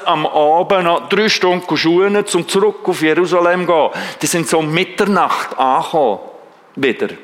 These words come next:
zu Jerusalem. Und das ist so bedeutungsvoll.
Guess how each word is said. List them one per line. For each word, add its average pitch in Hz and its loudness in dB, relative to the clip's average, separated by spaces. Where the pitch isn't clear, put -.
zu - -2
Jerusalem. 113 -2
Und 135 -8
das 165 -2
ist - -2
so 190 2
bedeutungsvoll. 175 0